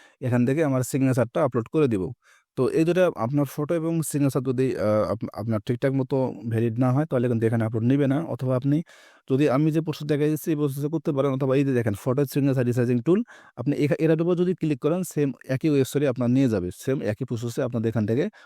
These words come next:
ফটো এবং সিগনেচার রিসাইজ করতে হবে। তো আমার ফটো এবং সিগনেচার দেওয়া হলে আমি এখান থেকে ডিক্লারেশন ফর্মের উপরে ক্লিক করব, করার পরে আমি এখান থেকে সাবমিট বাটনের উপরে একটা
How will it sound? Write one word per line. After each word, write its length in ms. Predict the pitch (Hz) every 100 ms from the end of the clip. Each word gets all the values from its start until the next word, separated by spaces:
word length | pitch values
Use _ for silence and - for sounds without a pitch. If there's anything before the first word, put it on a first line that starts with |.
| _
ফটো 200 | 131 117
এবং 180 | 127 123
সিগনেচার 360 | 120 135 123 120
রিসাইজ 200 | 110 104
করতে 240 | 156 135
হবে। 180 | 127 92 - - - - -
তো 100 | -
আমার 260 | 135 151 170
ফটো 260 | - 156 160
এবং 260 | 156 160
সিগনেচার 500 | 143 147 139 127 139
দেওয়া 240 | 120 123 123
হলে 220 | 135 170
আমি 160 | 131
এখান 200 | 110 117
থেকে 240 | 113 123 160
ডিক্লারেশন 460 | 131 127 123 127
ফর্মের 280 | 120 123 117
উপরে 140 | 117 117
ক্লিক 240 | 135 139
করব, 300 | - 117 190 -
করার 160 | 127 113
পরে 120 | 113
আমি 140 | 113
এখান 180 | 120 113
থেকে 160 | 113 120
সাবমিট 320 | 180 131 120
বাটনের 360 | 113 110 107 113
উপরে 140 | 110
একটা 280 | 107 - 180